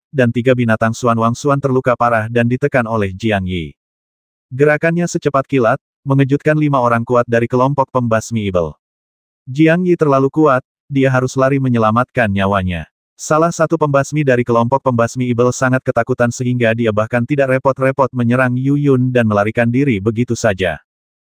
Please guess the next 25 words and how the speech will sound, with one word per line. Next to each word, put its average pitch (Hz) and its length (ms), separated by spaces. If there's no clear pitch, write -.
Ada 151 260
total 160 380
empat 143 180
pembasmi 127 460
di 131 160
kelompok 120 340
pembasmi 123 540
Ibel, 107 320
satu 160 320
di 175 80
antaranya 117 480
meninggal, 120 480
dan 131 240
tiga 131 240
sisanya 139 480
masih 101 320
hidup. 92 240
Ketika 160 380
dua 160 180
lainnya 139 380
melihat 120 340
rekan 127 300
mereka 117 320
melarikan 113 400
diri, 123 340